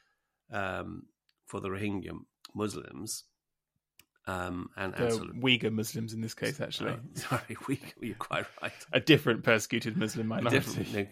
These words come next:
Speaker 1: you're quite right. The Uyghurs. Uh, they'd been developing this, um, technology there, um,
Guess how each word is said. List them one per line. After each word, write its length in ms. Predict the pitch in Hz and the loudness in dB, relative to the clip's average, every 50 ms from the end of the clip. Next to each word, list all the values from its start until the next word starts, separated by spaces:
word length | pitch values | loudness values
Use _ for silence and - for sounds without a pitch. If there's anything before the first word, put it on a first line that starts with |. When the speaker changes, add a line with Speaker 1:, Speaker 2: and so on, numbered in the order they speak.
| - | -6
Speaker 1:
you're 160 | 123 113 98 - | -4 -4 -4 0
quite 180 | - 98 92 | 0 0 0
right. 160 | 92 87 90 | 0 -2 0
The 80 | 101 110 | 0 4
Uyghurs. 460 | 117 131 123 110 98 80 78 - - - - - - - - - - - - _ | 6 6 6 6 4 0 -4 -4 -10 -14 -18 -20 -20 -20 -20 -20 -20 -20 -16 _
Uh, 60 | - - | -10 -2
they'd 280 | 107 123 120 120 113 117 | 4 6 8 8 8 8
been 180 | 127 117 110 | 4 4 4
developing 480 | 107 110 135 151 151 143 - 131 107 107 | 4 6 8 8 8 8 6 2 4 6
this, 320 | 104 98 - - - - - - | 4 4 4 2 0 0 -2 -4
um, 680 | 113 104 98 95 92 95 92 90 90 87 87 85 - - - | 0 2 2 2 2 0 0 -2 -2 -4 -4 -6 -8 -10 -8
technology 440 | - 123 92 85 104 104 98 90 92 | -4 -4 -2 0 0 0 0 -2 -2
there, 640 | 87 104 101 92 82 80 78 85 101 110 117 120 - _ _ _ _ _ _ _ _ | 2 4 4 4 4 2 0 0 -2 -2 -4 -8 -14 _ _ _ _ _ _ _ _
um, 560 | - 107 101 95 95 95 95 98 98 98 92 | -4 -2 -2 0 0 0 -2 -2 -4 -6 -6